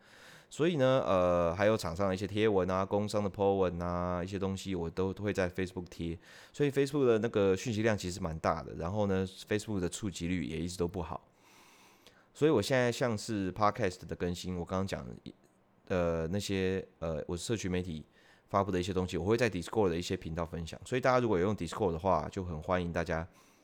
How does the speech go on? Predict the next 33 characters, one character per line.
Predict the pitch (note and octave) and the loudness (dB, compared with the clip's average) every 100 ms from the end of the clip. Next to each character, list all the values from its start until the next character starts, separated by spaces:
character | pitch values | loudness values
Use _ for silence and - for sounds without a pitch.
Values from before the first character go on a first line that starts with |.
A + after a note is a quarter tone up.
| _ _ _ | _ _ _
加 | - A#2+ A#2+ | 2 4 4
入， | C3 G2 | 2 -2
你 | F2 | -6
可 | G2+ | -6
以 | |
去 | G#2 | -4
搜 | G2 - A2 A2 | -4 -2 0 -2
寻 | - E2 E2+ | -6 -6 -6
“巨 | - | -2
魔 | A2 F2 F2 | -2 0 -2
沼 | F2+ E2 | -2 -6
泽”， | E2 D#2 D#2 - - - _ _ _ _ _ _ _ _ _ _ | -6 -6 -6 -10 -20 -20 _ _ _ _ _ _ _ _ _ _
呃， | E2+ D#2+ D#2 D2+ B1+ | -6 -4 -4 -4 -4
就 | A#2 | -2
可 | G2+ | -2
以 | |
找 | F#2 E2 | -2 -2
到 | F2+ D2+ | -2 -2
了。 | G1+ - | -6 -12
对， | - - | -12 -8
那 | - G2 | -4 -4
里 | E2+ | -2
面 | G2 G2+ G2 | -2 0 0
目 | F#2+ G#2+ | -2 -4
前 | F2+ D#2+ | -4 -4
我 | E2 | -2
刚 | F#2 | -2
看 | A2 | 0
了 | F2+ | 0
一 | |
下， | F2 | -2
成 | F2 F#2 | -2 -2
员 | G2 G2+ A2 | 0 -2 -6